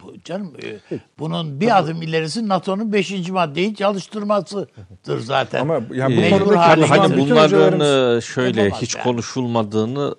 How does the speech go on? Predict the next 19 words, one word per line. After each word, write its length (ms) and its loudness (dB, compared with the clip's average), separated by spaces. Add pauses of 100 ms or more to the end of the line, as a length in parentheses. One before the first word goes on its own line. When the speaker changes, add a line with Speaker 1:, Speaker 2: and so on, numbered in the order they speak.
Speaker 3:
da 80 -8
tabii 300 -8
varsaymamamız 880 -2
lazım. 340 -10
Speaker 1:
Ha, 180 -6
bizim 460 -2
ki, 260 -4
bizim 540 -6
Speaker 3:
Bütün 100 -8
Speaker 1:
aklımızdan 800 -2
geçmiştir 580 -2
Speaker 3:
Tabii 60 -8
Speaker 1:
bunlar. 300 -6
Speaker 3:
hani 180 -6
konuşulmuş 600 -8
da 40 -20
Speaker 1:
Konuşulmuş 380 0
Speaker 3:
olabilir. 300 -2
Speaker 1:
da, 100 -12